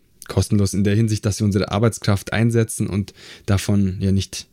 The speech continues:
irgend-, für irgendjemand arbeiten, sondern wir machen das eigentlich für uns, für die Independent-Szene aus dem deutschsprachigen Raum. Da be-, da gehörst du als Zuhörer sicherlich auch dazu, Zuhörerin.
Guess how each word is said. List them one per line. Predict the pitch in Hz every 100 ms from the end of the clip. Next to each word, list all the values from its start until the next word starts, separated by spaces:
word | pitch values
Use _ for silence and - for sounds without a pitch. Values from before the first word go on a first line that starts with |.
| -
irgend-, | 107 98
für | - 131 120
irgendjemand | 123 113 113 107 -
arbeiten, | 101 120 104 101
sondern | 98 98 98
wir |
machen | 98 95 104
das | 92
eigentlich | - 95 98
für | - -
uns, | 107 98
für | -
die | -
Independent-Szene | 117 117 135 147 139 - 123 123 123 - - -
aus | 110 -
dem | 107
deutschsprachigen | 104 101 - 95 95 95 92
Raum. | 101 117 117 - -
Da | 90
be-, | 92 107 - -
da | 98
gehörst | 98 104 -
du | 120 117
als | 117 101 - - -
Zuhörer | 143 139 139 135 127 123 _
sicherlich | - 117 120 104 98 -
auch | 107 117
dazu, | - 131 - 135 139 139 _
Zuhörerin. | - 120 117 117 110 113 120